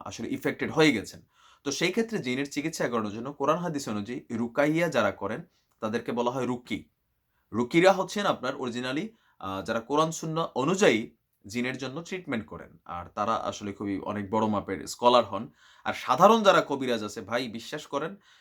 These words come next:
এগুলো হচ্ছে টাউট, বাটপার, ফটকাবাজ। আমি আবারও বলছি, টাউট, বাটপার, ফটকাবাজ। এই কবিরাজরা কুফরির মাধ্যমে আপনার দেখা গেছে অনেক সময়, আহ, জিনকে বশ করে। হ্যাঁ, এগুলো আছে নানান কাহিনী, আমি বললাম না কিভাবে অনেকে আবার এগুলো শিখে নেবেন, কারণ এখানে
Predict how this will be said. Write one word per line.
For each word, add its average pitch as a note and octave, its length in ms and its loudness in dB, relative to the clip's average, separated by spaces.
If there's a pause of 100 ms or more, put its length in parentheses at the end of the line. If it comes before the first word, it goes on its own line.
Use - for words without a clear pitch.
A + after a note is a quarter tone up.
এগুলো C3 260 -2
হচ্ছে D3 240 -8
টাউট, C#3 360 4
বাটপার, B2 460 2
ফটকাবাজ। A2 720 0
আমি A2 200 -6
আবারও D3+ 260 4
বলছি, A#2+ 280 -4
টাউট, D3 280 0
বাটপার, C#3+ 400 0
ফটকাবাজ। A2 580 -2
এই F3 180 2
কবিরাজরা C#3+ 640 4 (280)
কুফরির G#3 400 -2
মাধ্যমে A#2+ 460 -2 (300)
আপনার C3 260 -4
দেখা B2 160 -2
গেছে B2+ 200 -6
অনেক A#2+ 180 -2
সময়, C#3+ 300 -4 (280)
আহ, G2+ 220 2
জিনকে C3+ 320 -2
বশ B2 260 2
করে। E2 260 -8 (300)
হ্যাঁ, F3+ 140 -2
এগুলো A#2+ 260 0
আছে A#2 200 2
নানান A2+ 300 -2
কাহিনী, B2 240 -4
আমি A#2 140 -4
বললাম A#2 320 0
না C3+ 100 -6
কিভাবে A#2 320 -6
অনেকে A2+ 280 -4
আবার A2+ 160 2
এগুলো A2 200 -2
শিখে A#2 300 -4
নেবেন, G2+ 280 -4 (240)
কারণ A#2+ 140 -2
এখানে B2 260 -4